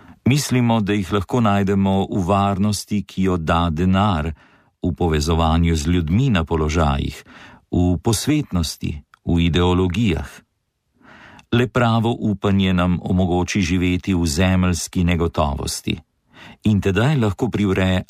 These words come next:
aleluja, ki ne razočara. Koronavirus je načel življenje družin.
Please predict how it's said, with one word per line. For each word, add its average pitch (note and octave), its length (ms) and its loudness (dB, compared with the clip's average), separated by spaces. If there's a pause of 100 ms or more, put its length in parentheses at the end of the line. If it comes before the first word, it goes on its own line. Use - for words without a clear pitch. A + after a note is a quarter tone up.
aleluja, G2 800 0 (240)
ki F#2 160 -2
ne F2+ 360 2
razočara. - 800 -4 (1400)
Koronavirus C3 800 0
je A#2 120 2
načel A#2 440 0
življenje F2+ 680 0
družin. D#2+ 560 -2